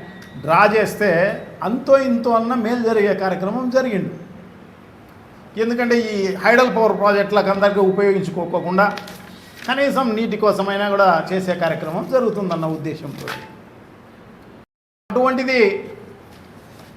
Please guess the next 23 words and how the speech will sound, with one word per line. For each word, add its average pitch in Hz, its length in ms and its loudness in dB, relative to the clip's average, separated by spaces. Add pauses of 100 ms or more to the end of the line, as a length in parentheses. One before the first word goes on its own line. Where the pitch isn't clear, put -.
(1300)
ఇప్పుడు 262 240 -2 (680)
చంద్రబాబు 226 400 4
నాయుడు 208 220 2
గారు 190 180 4
వచ్చిన, 190 200 -4 (340)
వచ్చిన 190 200 -4 (100)
తర్వాత 190 340 4 (240)
వాళ్ళు 190 260 4 (420)
ఆ - 20 0 (120)
టీడీపీ 196 400 -4
వాళ్ళు 175 220 -2 (680)
ఎస్జిటికి 165 540 -2 (540)
అప్పీల్ 202 320 -2
చేస్తే 196 260 2 (580)
చంద్రబాబు 196 400 2
నాయుడు 190 220 4
గారు, 202 180 6 (1300)
ఆయన 208 160 4 (100)
ప్రభుత్వం 208 420 6 (440)
దాన్ని 214 220 0 (100)
పట్టించుకున్న 185 440 -2 (120)
పరిస్థితి 175 420 -2
లేదు. 220 160 4